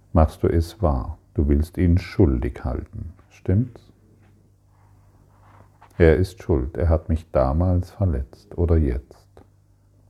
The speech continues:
Und wer einen anderen für schuldig hält, befindet sich selbst in Schuld. Und diese Schuld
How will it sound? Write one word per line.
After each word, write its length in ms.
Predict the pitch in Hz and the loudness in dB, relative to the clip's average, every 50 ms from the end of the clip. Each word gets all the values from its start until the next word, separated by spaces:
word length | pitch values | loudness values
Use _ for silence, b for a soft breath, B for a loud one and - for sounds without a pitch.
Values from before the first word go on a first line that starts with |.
| _ _ b b b b b b b b b b b b b b b b b b b _ - | _ _ b b b b b b b b b b b b b b b b b b b _ 0
Und 100 | 95 87 | 4 6
wer 160 | 87 87 87 | 6 6 6
einen 300 | 85 85 85 85 85 80 | 6 4 4 2 2 0
anderen 640 | - 82 95 113 127 139 131 - - 71 69 71 71 | 0 -2 -2 -2 -2 -4 -6 -6 -4 -4 -2 -2 0
für 140 | 78 87 80 | 0 0 -2
schuldig 520 | - - - 117 131 127 98 73 67 - | -2 -2 0 0 0 0 0 -2 -2 -2
hält, 480 | - 80 69 71 - 120 - - - - _ _ - _ _ _ _ _ _ _ _ _ _ _ _ _ _ _ _ _ _ _ b b b b b b b b b b - | -4 -4 -4 -4 -4 -6 -8 -12 -18 -20 _ _ -20 _ _ _ _ _ _ _ _ _ _ _ _ _ _ _ _ _ _ _ b b b b b b b b b b -2
befindet 420 | - 90 - - 90 82 78 82 | 0 2 4 4 4 4 2 0
sich 200 | - - 82 - - | -2 -2 -4 -2 -2
selbst 480 | - 90 78 76 80 80 - - - | 0 2 2 2 2 0 -4 -8 -6
in 160 | 82 85 87 | -4 -4 -4
Schuld. 280 | 82 - - 78 64 - - - _ - - - _ _ _ _ _ _ _ _ _ _ _ _ _ _ _ _ - _ _ - - - - - - - _ - _ - - _ _ _ _ _ _ _ _ _ _ _ _ _ _ _ _ _ _ - - _ _ _ _ _ _ _ _ _ _ _ _ _ _ _ _ _ _ _ _ _ _ _ _ _ - - - | -4 -4 -6 -6 -6 -8 -10 -14 _ -20 -20 -20 _ _ _ _ _ _ _ _ _ _ _ _ _ _ _ _ -20 _ _ -20 -20 -20 -20 -20 -20 -20 _ -20 _ -20 -20 _ _ _ _ _ _ _ _ _ _ _ _ _ _ _ _ _ _ -20 -20 _ _ _ _ _ _ _ _ _ _ _ _ _ _ _ _ _ _ _ _ _ _ _ _ _ -20 -4 -2
Und 200 | - 80 - - | -2 0 4 4
diese 240 | 107 113 113 113 90 | 4 6 6 4 2
Schuld 560 | - - 78 73 71 67 67 - - - | 4 2 2 2 2 0 -4 -8 -12 -18